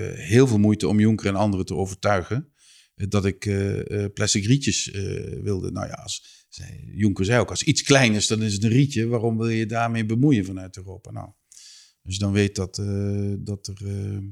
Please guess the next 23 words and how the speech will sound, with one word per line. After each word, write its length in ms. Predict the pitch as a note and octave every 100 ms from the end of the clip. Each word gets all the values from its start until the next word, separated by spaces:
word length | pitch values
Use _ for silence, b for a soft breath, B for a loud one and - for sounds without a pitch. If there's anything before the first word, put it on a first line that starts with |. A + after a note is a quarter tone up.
| A2 -
wat 180 | G2+
is 100 | A2+
het, 140 | A#2 A2+
tweehonderdvijftig 680 | A2 G#2 G#2+ - G#2 G2+ G2+
miljoen 220 | A2 G2+
rietjes 260 | A2+ - -
per 140 | G2+
dag, 340 | A#2+ A#2 - G#2
eh, 420 | G2 G2 F#2+ F#2+
worden 300 | G2 G2+ F#2
gebruikt. 360 | F#2+ F2+ A2 -
Als 100 | -
je 80 |
dat 220 | G#2 G#2+ -
uit, 340 | G#2 - - B B B B B _
eh, 280 | - G2+ F2+ - - F2 - -
uit 140 | A2
de 60 | G2+
plastic 400 | - B2 - A#2
circulatie 560 | G#2+ - G2+ G2 - -
kan 120 | F#2
halen, 320 | F#2+ F#2+ A2
dat, 140 | A2+